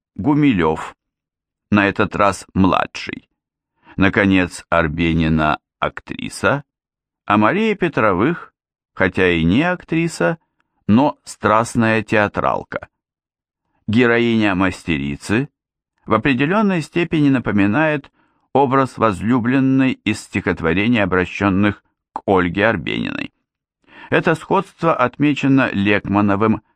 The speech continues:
в его биографии поэта. Примечание. Лекманов,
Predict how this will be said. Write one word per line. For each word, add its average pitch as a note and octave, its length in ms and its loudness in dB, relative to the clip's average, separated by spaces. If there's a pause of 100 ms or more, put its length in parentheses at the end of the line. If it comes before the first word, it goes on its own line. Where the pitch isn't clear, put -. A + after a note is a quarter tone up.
(280)
в - 40 0
его A2 260 4
биографии G2+ 800 0
поэта. - 720 -4 (1200)
Примечание. F#2 920 0 (800)
Лекманов, A2+ 800 -2